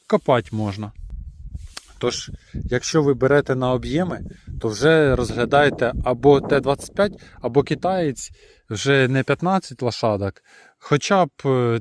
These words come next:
три циліндри і там двадцять п'ять-тридцять лошадок. Тому що один циліндр, од-, любий з цих мотоблоків,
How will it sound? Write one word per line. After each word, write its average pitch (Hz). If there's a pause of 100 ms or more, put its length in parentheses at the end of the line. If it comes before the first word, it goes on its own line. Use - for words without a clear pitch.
три 147
циліндри 135
і 127
там 101
двадцять 139
п'ять-тридцять -
лошадок. 104 (500)
Тому 151
що 165
один 156
циліндр, 160 (720)
од-, 147
любий 139
з -
цих 135 (400)
мотоблоків, 131